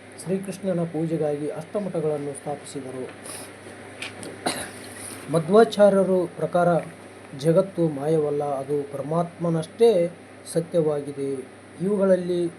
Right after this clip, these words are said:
ಈಶ್ವರ ಮಾತ್ರ ಸ್ವತಂತ್ರ, ಉಳಿದ ಜಗತ್ತು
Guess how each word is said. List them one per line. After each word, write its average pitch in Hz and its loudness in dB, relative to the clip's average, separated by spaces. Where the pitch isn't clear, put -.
ಈಶ್ವರ 190 2
ಮಾತ್ರ 165 -4
ಸ್ವತಂತ್ರ, 165 -6
ಉಳಿದ 190 -2
ಜಗತ್ತು 160 -2